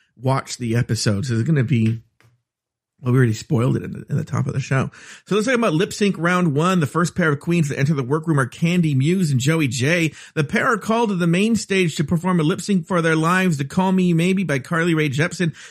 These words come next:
Candy Muse entertains the judges and is named the winner of the round, while Joey J is sent to the pork chop loading Doc Taylor. Your thoughts on this whole segment with Candy Muse, which I have a lot to say about Candy Muse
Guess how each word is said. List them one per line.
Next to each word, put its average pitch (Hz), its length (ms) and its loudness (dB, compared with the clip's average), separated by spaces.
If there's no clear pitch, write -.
Candy 214 360 2
Muse 214 260 2
entertains 202 400 2
the 170 80 2
judges 180 460 0
and 175 100 2
is 151 100 2
named 165 280 2
the 156 100 2
winner 185 400 -2
of 247 160 2
the 190 80 2
round, 175 400 2
while 120 200 -6
Joey 147 340 2
J 139 240 0
is 143 180 0
sent 151 320 -2
to - 100 -10
the 117 120 -6
pork - 400 -4
chop 165 400 0
loading 165 480 2
Doc 180 380 -4
Taylor. 220 560 0
Your 214 200 2
thoughts 196 280 2
on 170 80 4
this 143 140 4
whole 147 200 0
segment 143 420 0
with - 120 -4
Candy 156 380 0
Muse, 131 240 2
which 117 100 0
I 147 60 4
have 175 80 2
a - 20 0
lot 147 140 -2
to 147 40 -8
say 151 100 -2
about 127 160 -6
Candy 123 260 -2
Muse 120 320 0